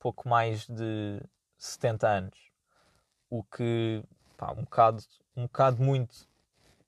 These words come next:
ridículo pensar que aquilo foi uma realidade para muita gente. Mas basicamente, hum, a autora,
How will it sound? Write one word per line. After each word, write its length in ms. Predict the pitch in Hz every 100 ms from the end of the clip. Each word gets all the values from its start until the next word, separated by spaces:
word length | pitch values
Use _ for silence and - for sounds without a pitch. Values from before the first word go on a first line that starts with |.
| _ _ _ _ _
ridículo 640 | 135 - 127 120 120 - 110
pensar 540 | - 117 - 123 113 - _ _ _ _ _ _
que 60 | -
aquilo 340 | 117 - 131
foi 220 | 123 - 120
uma 160 | 120
realidade 480 | 117 117 113 113 110
para 140 | -
muita 240 | 110 110 107
gente. 260 | 101 113 - _ _ _ _ _ _ _ _ _ _ _ _
Mas 140 | - 120
basicamente, 800 | 143 139 127 135 120 107 - _ _ -
hum, 540 | 120 117 113 113 110 - _ _ _ _ _ _ _ _ _ _
a 80 | -
autora, 640 | 123 120 - 127 127 147